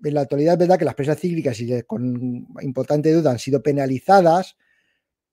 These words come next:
pero, eh, pues, al mismo tiempo, eh, si preveemos reducción o de una caída de los tipos de interés, pues, pues, pues estas empresas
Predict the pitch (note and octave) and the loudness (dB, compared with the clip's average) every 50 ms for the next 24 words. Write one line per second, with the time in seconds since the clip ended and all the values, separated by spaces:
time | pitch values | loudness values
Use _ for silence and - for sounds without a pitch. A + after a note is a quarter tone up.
0 | _ _ _ _ _ _ _ A3 G#3+ G#3+ G#3 G3+ G#3+ G#3 G#3 G#3 G#3 G#3 G#3+ G3+ | _ _ _ _ _ _ _ 8 8 10 10 10 8 8 8 8 8 6 4 2
1 | - - E3+ D#3+ D#3 D#3 D3+ D3+ D3+ D3+ D3 D3 D3+ - - - - - - E3 | 0 -4 -2 0 2 2 4 2 2 2 2 0 -2 -6 -10 -14 -12 -6 -2 0
2 | D#3+ D3 D3 - - - D#3 G2 C3 C#3+ C#3+ C#3+ D3 D3+ D#3+ E3+ E3 - F3 F3 | 0 0 -2 -6 -10 -14 -12 -10 -8 -6 -4 -4 -4 -2 0 -2 0 0 0 0
3 | F3 F3 D3+ F3+ F3+ F#3 F#3 E3+ D3+ - - - C3 C3 B2+ B2 - _ _ - | 0 0 0 2 2 2 2 0 -2 -6 -8 -6 -6 -4 -6 -6 -10 _ _ -8
4 | B2+ B2+ B2+ C3 C#3 D3 E3 F3+ F3+ E3+ C#3 A#2+ A2+ - - - - B2+ C3 B2 | -6 -4 -2 0 2 2 4 2 2 0 -2 -4 -6 -10 -16 -14 -10 -8 -8 -8
5 | B2 B2 A2+ - _ _ - C#3+ D#3 D#3+ E3 D3+ C#3 B2+ B2 A#2+ A#2+ A#2 A#2 A#2+ | -8 -10 -12 -14 _ _ -4 -2 0 0 0 0 -2 -2 -4 -6 -6 -8 -8 -10
6 | - - - - - A#2+ B2 A#2 A#2 A#2 - B2+ B2+ C#3+ D#3+ D3+ C3 A#2+ - G2+ | -10 -10 -10 -10 -10 -8 -8 -8 -8 -8 -8 -6 -2 -2 -2 -2 -2 -4 -6 -8
7 | - - A#2 A#2 B2 A#2+ B2+ B2+ B2 C#3+ C#3+ D#3 F3 F3 F3+ F#3+ F3+ - _ - | -10 -10 -8 -6 -6 -4 -4 -4 -4 -2 0 2 2 2 2 0 -2 -6 _ -12
8 | B2+ B2 C3+ C#3+ A#2+ A#2 A2+ _ _ - A2+ G#2+ G#2 - A#2 G#2+ A#2+ A#2 B2+ B2 | -12 -12 -10 -10 -12 -12 -12 _ _ -18 -18 -16 -16 -14 -12 -10 -10 -8 -8 -10
9 | A2+ C3+ | -10 -10